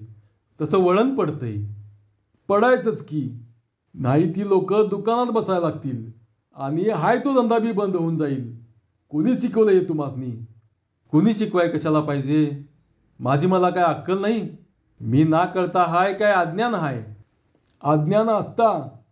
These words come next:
तर आम्ही लेक कशाला दिली असती तुम्हाला? पर सज्ञान असून असं काय करायला लागलाय?" "काय करायला लागलोय?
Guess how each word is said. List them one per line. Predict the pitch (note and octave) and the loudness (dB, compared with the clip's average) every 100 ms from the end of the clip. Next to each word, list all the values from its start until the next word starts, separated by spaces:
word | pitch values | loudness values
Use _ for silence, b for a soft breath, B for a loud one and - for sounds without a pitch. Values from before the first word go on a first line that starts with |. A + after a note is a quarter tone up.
| _ _ | _ _
तर | G#3+ A3 | -2 0
आम्ही | A3 A#3+ G#3+ | 0 0 0
लेक | C4 C4 | 0 0
कशाला | G#3+ G#3+ G#3+ | 2 2 2
दिली | F#3+ F3+ | 0 -2
असती | E3+ D#3+ | -2 -6
तुम्हाला? | E3 E3+ E3+ G3 G#3+ F#3+ D3+ - _ _ _ _ _ | -6 -4 0 2 2 0 -8 -18 _ _ _ _ _
पर | G#3+ A3 | 2 2
सज्ञान | G3+ F3 D#3 G#3 A#3+ | 2 0 0 0 2
असून | G#3+ - E3+ G#3 A3 | 0 0 -2 -2 -2
असं | F#3+ F3 C4+ | -2 -2 -2
काय | C4 | 0
करायला | G3+ G#3 F#3+ | 0 0 0
लागलाय?" | F3+ E3+ F#3+ G3 G3+ E3 D3+ - _ _ _ _ _ - | 0 0 0 2 0 -4 -10 -20 _ _ _ _ _ 0
"काय | F3 A#3 | 2 2
करायला | G#3+ F#3 E3+ D#3+ | 0 0 0 0
लागलोय? | D#3 D#3+ E3 | 0 0 0